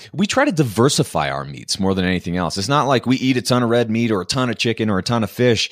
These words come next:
It's just, like, we're swapping it out all the time. Um, one thing that we do every week or a couple of weeks,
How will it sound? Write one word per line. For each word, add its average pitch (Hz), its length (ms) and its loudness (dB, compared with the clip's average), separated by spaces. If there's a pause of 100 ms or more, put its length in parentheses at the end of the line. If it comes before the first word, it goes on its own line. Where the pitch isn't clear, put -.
(200)
It's - 200 -6
just, - 240 -4
like, 117 200 -2
we're 127 140 2
swapping 139 540 0
it 98 100 2
out 107 260 4
all 98 200 4
the 87 100 -2
time. 90 560 -4
Um, 82 220 -2
one 117 240 4
thing 143 120 -2
that 117 100 0
we 90 80 2
do 95 180 4
every 92 180 2
week 95 400 -2
or 85 220 2
a 76 80 -6
couple 107 280 -4
of 78 80 -4
weeks, 76 280 -6